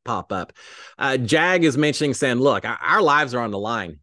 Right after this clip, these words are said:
i-, if we don't win the veto." Specifically, Jag's life is on the line.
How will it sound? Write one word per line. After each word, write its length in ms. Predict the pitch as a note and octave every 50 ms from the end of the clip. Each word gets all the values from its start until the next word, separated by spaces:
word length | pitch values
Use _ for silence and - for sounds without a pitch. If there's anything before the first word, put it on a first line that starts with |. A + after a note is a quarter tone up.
| _ -
i-, 20 |
if 340 | - F#2 D#2+ G#2+ G#2 - -
we 120 | A#2+ A#2
don't 260 | A2+ A2+ A2 - A2
win 160 | G#2+ A2 G#2 F#2+
the 80 | F#2
veto." 400 | F2+ E2+ G#2+ A2+ G#2+ F#2 D#2 D2
Specifically, 840 | - - - - - D#3 - - G4+ G4 - C#4+ C4+ - E3 B2+ G2+
Jag's 480 | E2+ F#2 F#2+ C#3+ D3 C#3+ C3+ B2 A2 F#2+
life 260 | G2 G#2 G2+ G2+ F#2+ -
is 140 | G#2+ F#2 F2
on 220 | G#2+ G#2 G2 F#2+
the 80 | F#2+ F#2
line. 340 | F2+ F2+ F2 D#2 E2 D#2